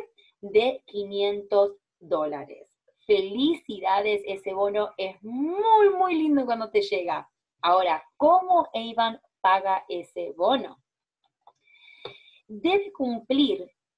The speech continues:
con la venta de mil dólares de equipo durante cuatro campañas consecutivas, ¿ok? Ahora, ¿qué significa eso?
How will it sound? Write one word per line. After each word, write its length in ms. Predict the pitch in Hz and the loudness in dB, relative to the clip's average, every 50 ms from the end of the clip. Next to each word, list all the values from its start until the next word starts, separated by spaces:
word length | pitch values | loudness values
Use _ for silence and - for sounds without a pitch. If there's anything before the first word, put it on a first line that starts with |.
| _ - | _ 0
con 240 | 247 254 262 262 262 | 2 2 2 2 0
la 160 | 247 233 214 | -2 -2 -2
venta 480 | 226 226 226 214 196 - 170 165 160 | -4 -6 -10 -10 -10 -8 -8 -8 -6
de 140 | 160 165 175 | -4 -6 -6
mil 280 | 190 202 247 294 330 302 | -6 -6 -6 -4 -2 0
dólares 480 | 262 214 180 175 160 165 165 160 - _ _ | 0 0 0 0 -2 -4 -6 -10 -12 _ _
de 180 | 165 180 214 | -6 -4 -2
equipo 760 | 285 277 - - 311 320 320 - - - 175 175 196 220 - _ _ _ _ _ _ | -2 -4 -4 -4 -2 -2 -2 -2 -2 0 2 2 2 2 -2 _ _ _ _ _ _
durante 680 | _ 196 247 254 254 240 233 233 240 - 240 - - - | _ -6 -2 2 2 2 2 0 -2 -6 -6 -6 -8 -8
cuatro 720 | - 247 247 254 254 247 277 277 - - 302 294 302 294 - | -2 2 4 4 4 4 0 -4 -6 -4 0 0 0 0 0
campañas 800 | - 240 226 214 - - 214 214 208 208 214 214 214 214 - _ _ | -2 -2 -2 -2 -2 -2 -2 -2 -2 -4 -8 -8 -10 -10 -12 _ _
consecutivas, 1300 | - 190 185 185 180 - - 170 175 175 - 156 151 - - 139 135 - - - - _ _ _ _ _ _ _ _ | -12 -12 -12 -12 -12 -10 -6 -6 -6 -6 -6 -14 -14 -10 -10 -10 -8 -8 -10 -12 -14 _ _ _ _ _ _ _ _
¿ok? 220 | - 160 - - 190 190 214 254 311 381 - _ _ | -16 -16 -12 -8 -6 -4 -2 -2 -4 -6 -8 _ _
Ahora, 420 | - 185 190 190 180 - - - - | 2 2 4 4 2 0 -4 -6 -6
¿qué 160 | 247 269 277 | -6 -6 -4
significa 580 | 277 - 285 254 233 - - 202 - 185 147 117 | -4 -4 -4 -4 -6 -6 -8 -6 -4 -4 -6 -6
eso? 360 | - - - - - - _ | -8 -12 -16 -16 -18 -18 _